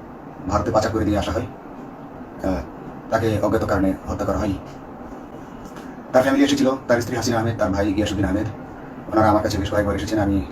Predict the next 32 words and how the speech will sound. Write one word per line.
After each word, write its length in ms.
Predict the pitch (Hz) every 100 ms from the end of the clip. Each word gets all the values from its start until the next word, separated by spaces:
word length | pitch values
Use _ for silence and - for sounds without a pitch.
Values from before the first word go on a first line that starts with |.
| -
কয়েকদিন 320 | 92 107 95
ওনাদের 220 | 98 98 - - - - - - - -
এই 240 | - 107 101
উ-, 160 | 95 -
আ-, 140 | - - - - - -
উদ্বেগ, 280 | 113 107 107
উৎকণ্ঠা, 420 | 104 110 101 - - - - - - - - - -
আমার 120 | - 320
সামনে 200 | - 311
বসে 140 | 311
কান্নাকাটি 320 | 302 - -
দেখে 200 | 302 -
আমি 160 | 98 98
থাকতে 240 | - -
পারিনি। 260 | 101 98 - - - - - - - - - - -
আমি 120 | 110
ওনাদেরকে 300 | 107 104 101
কৌশলে 280 | 104 104 104
আমার 200 | 98 98 -
ফোন 100 | 101
নাম্বার 240 | 101 98
দিয়ে 220 | 95 98 107 - - - - - -
আমি 120 | 302
ওনাদের 180 | 285 -
সাথে 140 | -
দেখা 160 | - -
করি। 140 | - - - - -
দেখা 160 | - 107
করে 120 | 107
ওনাদেরকে 280 | 104 95 -
জানিয়ে 200 | 98 110
দিই 120 | 101